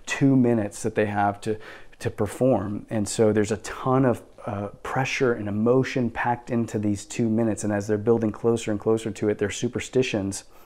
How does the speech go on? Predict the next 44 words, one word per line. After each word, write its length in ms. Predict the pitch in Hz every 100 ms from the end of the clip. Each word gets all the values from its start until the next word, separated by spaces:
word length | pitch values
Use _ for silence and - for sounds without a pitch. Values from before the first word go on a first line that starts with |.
| - - - - - - -
around 400 | 120 120 113 107
being 200 | 113 113
successful 600 | - - 120 120 - 101
come 200 | - 107
out, 140 | 107 - -
show 340 | - - 120 117
more 300 | 110 117 110
and 80 | 107
more. 240 | 113 107
So 120 | 101
they'll 140 | 104 104
do 180 | 110
certain 300 | 101 123 107 - - -
handshakes 500 | - 120 113 113 107
in 80 | 113
a 60 | 104
certain 320 | 113 110 107
way, 280 | 107 104 104
or, 180 | 101 - - - - -
you 140 | 117
know, 100 | 110
when 220 | 107 110 107
they 80 |
get 260 | 107 120 127
to 100 | 120
Daytona 380 | 110 110 117 110
Beach, 240 | 113 107
which 160 | 101 113
is 60 |
where 100 | 110
the 60 | 107
competition 500 | 113 104 - 110 110
is, 80 | 104
they 80 | 110
won't 220 | 113 113
go 160 | 117
in 60 | 113
the 60 | 104
water 460 | 107 107 110 104
unless 360 | 101 104 107 -
they 140 | 107
win. 320 | 104 110 104
And 120 | 101 101
so, 240 | 107